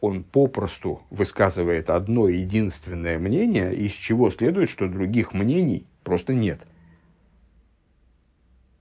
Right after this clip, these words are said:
То есть, что это безальтернативно. Данное помазание, оно такое же, как по-, любые другие помазания Бешеме на Мишху, в том числе принципиально отличные от этого.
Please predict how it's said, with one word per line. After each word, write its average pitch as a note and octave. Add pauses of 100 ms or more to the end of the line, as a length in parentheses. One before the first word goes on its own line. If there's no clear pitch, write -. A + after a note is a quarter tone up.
(800)
То B2
есть, G2
что B2
это A#2+
безальтернативно. A#2+ (920)
Данное F#2+
помазание, D#3
оно A2+
такое C#3
же, D#3+
как D#3+
по-, F#2
любые G#2+
другие G#2
помазания D3 (120)
Бешеме C3+
на G#2+
Мишху, - (140)
в -
том G#2+
числе A#2+
принципиально G2+
отличные G#2+ (120)
от -
этого. -